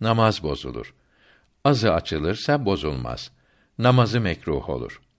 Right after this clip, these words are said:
Mesela ayağının dörtte biri açık olan kadının namazı sahih olmaz. Kendisi açarsa hemen bozulur. Umdetül İslam'da diyor ki, kadının topuk kemiği veya bileği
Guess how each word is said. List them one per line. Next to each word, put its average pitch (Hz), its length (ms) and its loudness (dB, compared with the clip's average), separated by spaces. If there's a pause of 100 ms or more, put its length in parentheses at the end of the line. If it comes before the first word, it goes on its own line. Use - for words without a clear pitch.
(600)
Mesela 120 640 0 (500)
ayağının 123 540 4
dörtte 120 380 2
biri 82 160 4
açık 117 320 0
olan 85 320 0
kadının 113 440 0
namazı 95 460 0 (180)
sahih 104 460 0
olmaz. 67 520 -4 (800)
Kendisi 113 460 -2
açarsa 127 680 0 (300)
hemen 78 380 2
bozulur. 60 480 -8 (1000)
Umdetül 139 540 4
İslam'da 90 500 0
diyor 101 220 2
ki, - 280 -4 (680)
kadının 131 540 4 (200)
topuk 156 440 0
kemiği 76 600 -4 (380)
veya 104 440 6
bileği 80 520 0